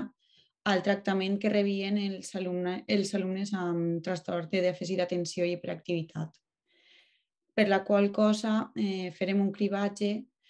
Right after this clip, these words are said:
per veure, eh, quins, quin alumnat, eh, ens bene-, o sea, estaria millor relacionat en, en aquest tractament i donarem rellevància a l'alumnat d'educació primària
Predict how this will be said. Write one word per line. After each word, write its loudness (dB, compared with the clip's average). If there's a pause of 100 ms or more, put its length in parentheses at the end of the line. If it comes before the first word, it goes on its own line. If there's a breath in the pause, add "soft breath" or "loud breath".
(240 soft breath)
per 2
veure, 0
eh, -2
quins, -4 (100)
quin 2
alumnat, 0 (300)
eh, 0 (460 soft breath)
ens 2
bene-, 0 (100)
o 4
sea, -2 (220)
estaria 0
millor 2
relacionat -2
en, -2
en -2
aquest -4
tractament 0 (180)
i 0
donarem 4
rellevància 0
a -
l'alumnat 2
d'educació -4
primària 2